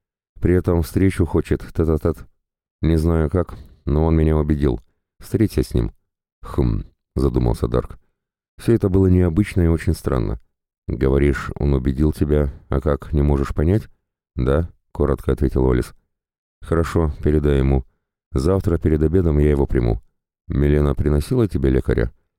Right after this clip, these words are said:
Сменил Дарк тему. «Да, представь, меня что-то укололо,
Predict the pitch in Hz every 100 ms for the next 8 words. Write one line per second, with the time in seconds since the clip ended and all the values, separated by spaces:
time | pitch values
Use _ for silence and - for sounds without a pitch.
0 | _ - 78 73 69 64 62 - 65 60
1 | 58 - _ _ _ _ - 69 107 104
2 | _ _ _ - 80 - - 113 - 80
3 | 85 - 87 80 - 85 107 73